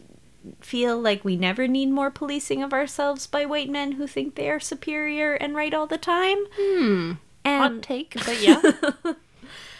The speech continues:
Speaker 1: And especially when the premise of the show is that they very much are not. And it
Speaker 2: That they're
Speaker 1: just
Speaker 2: not right all the time?
Speaker 1: Yeah.
Speaker 2: Yeah.
Speaker 1: It just feels self-indulgent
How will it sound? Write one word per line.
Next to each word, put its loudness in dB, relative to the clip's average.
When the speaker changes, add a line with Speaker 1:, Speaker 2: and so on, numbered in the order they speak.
Speaker 1:
And 4
especially 4
when 6
the 2
premise 0
of 2
the 4
show 2
is -2
that -4
they 2
very 2
much 2
are 2
not. 0
And 2
it 6
Speaker 2:
That 0
they're 4
Speaker 1:
just 2
Speaker 2:
not -2
right -2
all -2
the -8
time? 2
Speaker 1:
Yeah. 6
Speaker 2:
Yeah. -4
Speaker 1:
It 4
just 0
feels 0
self-indulgent 4